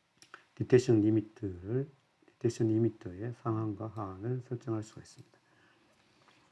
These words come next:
음, 우리가 이제 그 설정한 결과가 난 다음에 분석을 할 때는 이제 제너럴라이즈 리그레이션 기능을 이용해서 분석을 할 수가 있는데, 우리가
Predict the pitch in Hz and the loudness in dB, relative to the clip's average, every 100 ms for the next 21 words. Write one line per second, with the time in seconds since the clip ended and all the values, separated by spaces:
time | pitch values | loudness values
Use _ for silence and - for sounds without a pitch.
0 | _ _ _ - 110 107 104 107 107 - | _ _ _ -8 -6 -6 -6 -10 -12 -16
1 | - _ _ _ - 120 123 113 110 - | -20 _ _ _ -2 4 6 6 4 0
2 | - 131 135 - - _ _ _ _ - | -6 -6 -4 -4 -6 _ _ _ _ -4
3 | 175 - 175 151 - 139 156 123 113 123 | 0 6 8 8 6 6 6 6 6 6
4 | 123 104 92 120 147 160 117 95 107 104 | 6 4 2 4 6 6 2 2 0 0
5 | 90 80 82 101 110 117 139 123 98 101 | -2 -8 -6 2 4 4 4 2 2 4
6 | 117 123 107 92 101 90 90 92 85 - | 4 4 0 0 -2 -4 -8 -12 -12 -6
7 | 120 135 - _ _ - 113 110 95 - | -6 -6 -14 _ _ -4 0 0 -2 -8
8 | - 80 82 92 90 92 90 | -16 -16 -16 -16 -14 -14 -14